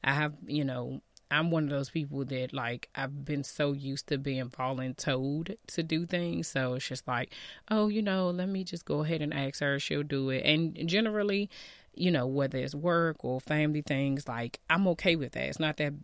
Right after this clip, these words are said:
big of a deal to me. Like, if I can do it, I'll do it. Um, and I usually succeed at those things. So it's always been something where, like, yeah, I can do it. It's no problem. I will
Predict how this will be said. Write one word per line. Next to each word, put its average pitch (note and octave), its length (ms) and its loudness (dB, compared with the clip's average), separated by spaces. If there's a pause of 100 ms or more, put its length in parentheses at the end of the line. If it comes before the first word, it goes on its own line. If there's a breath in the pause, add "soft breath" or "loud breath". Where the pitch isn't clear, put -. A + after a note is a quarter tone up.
(120)
big D3 200 0
of C3 80 -2
a C3+ 40 -4
deal C3+ 220 -2
to C3+ 80 -4
me. C3 180 -2
Like, C3 200 -4
if C#3+ 80 -6
I C#3+ 80 2
can D3 160 -2
do C3 180 -4
it, C3+ 60 -4
I'll C3 120 -4
do C3 220 -6
it. - 160 -10 (300 loud breath)
Um, C3+ 320 2
and C3+ 340 -2
I C#3 120 4 (100)
usually D3+ 400 -4
succeed G3+ 560 -2
at D#3 100 -4
those B2+ 240 -4
things. C3 360 -8
So C3+ 340 0
it's D3+ 140 -4
always D3 460 0
been C#3 160 -4
something C3+ 380 -2
where, C3 120 -2
like, B2 300 -4 (760 loud breath)
yeah, F#3 320 4
I E3+ 100 2
can G3 180 0
do D#3 200 2
it. D#3 100 2
It's D#3 120 -2
no D3+ 140 2
problem. C#3+ 480 0
I C3+ 240 -2
will C3+ 560 -4